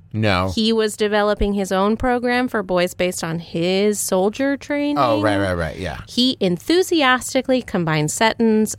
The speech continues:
Speaker 2: outdoor ideals with his own curriculum, and lo and behold, in nineteen oh six, the Boy Scouts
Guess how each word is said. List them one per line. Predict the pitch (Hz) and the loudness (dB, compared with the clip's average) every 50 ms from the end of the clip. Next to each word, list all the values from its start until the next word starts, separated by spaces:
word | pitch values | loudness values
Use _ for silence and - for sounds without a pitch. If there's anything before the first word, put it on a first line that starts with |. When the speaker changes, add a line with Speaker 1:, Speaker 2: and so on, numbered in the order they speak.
| - - | -6 0
Speaker 2:
outdoor | 214 214 220 - 220 233 214 202 | 0 2 2 0 0 -2 0 0
ideals | 190 185 190 170 185 170 170 170 165 - | 0 0 0 0 0 0 0 0 -2 -4
with | 170 160 | -6 -6
his | - 165 160 - | -4 -6 -4 -2
own | - 226 240 247 247 | 2 2 4 4 2
curriculum, | - - 202 190 - - 175 165 165 175 185 - - | 0 -2 -2 -2 -2 -2 -2 -2 -2 -2 -4 -6 -8
and | - 156 156 170 | -8 -6 -2 0
lo | 240 285 302 | 2 4 4
and | 285 269 214 | 4 2 2
behold, | 202 196 175 160 160 160 151 156 - - - | 2 2 2 4 4 4 2 0 -4 -8 -6
in | - 160 151 147 | -4 -2 0 0
nineteen | 165 208 240 240 - - 240 | 0 0 0 0 0 0 0
oh | 220 220 | 0 0
six, | - - 165 160 - - | -2 -2 -4 -4 -4 -4
the | - 214 | -4 -4
Boy | 196 - - 226 226 220 220 220 | -2 0 2 4 4 4 4 2
Scouts | - - - 170 151 143 - - - - - - | -2 -4 -6 -6 -4 -4 -6 -6 -8 -8 -8 -8